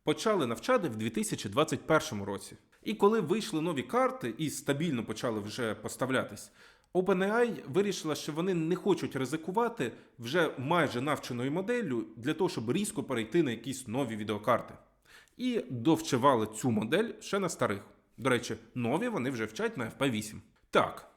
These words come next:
ну, на цьому, в принципі, з нововведення DeepSeek все. Нічого більш критично нового DeepSeek не зробила, ну, з того, що дозволило би їй зекономити. Але,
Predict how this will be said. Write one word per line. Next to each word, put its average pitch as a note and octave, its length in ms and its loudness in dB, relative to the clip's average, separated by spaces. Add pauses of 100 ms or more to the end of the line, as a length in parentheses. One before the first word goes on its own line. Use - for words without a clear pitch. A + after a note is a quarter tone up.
(140)
ну, D3 440 2
на A#2 200 2
цьому, B3 380 2
в - 160 -12
принципі, G#2+ 580 0 (120)
з G#2+ 120 -4
нововведення A#2+ 560 4
DeepSeek D#3 400 -2
все. - 360 0 (260)
Нічого F3+ 420 4
більш D3+ 420 -2 (180)
критично C#3 520 0
нового D3+ 680 2
DeepSeek C3 520 -2
не F3+ 100 0
зробила, E3 500 0 (180)
ну, F#3 160 0
з - 80 -10
того, E3 180 2
що B2 160 -4
дозволило B2 560 2
би A2 160 -2
їй A#2+ 120 2
зекономити. A2 600 -6 (240)
Але, D#3 440 6